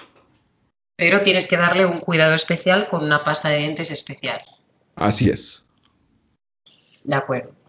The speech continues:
Speaker 1: Muy bien. Em, ¿con qué frecuencia te cortas tú el cabello? ¿Una vez al mes? ¿Una vez cada tres meses?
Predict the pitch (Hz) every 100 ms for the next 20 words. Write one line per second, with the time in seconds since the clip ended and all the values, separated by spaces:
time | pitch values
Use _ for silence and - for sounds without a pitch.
0 | - 185 190 147 170 - _ _ - -
1 | - - - 185 180 185 180 185 180 180
2 | 180 - 214 214 240 254 247 254 254 254
3 | 233 233 226 226 226 - - 220 220 220
4 | 208 208 220 185 143 135 139 139 - -
5 | 160 165 160 160 147 175 226 233 240 240
6 | 233 233 - - 165 156 151 147 143 -
7 | 151 202 208 - - 101 101 101 101 101
8 | - - -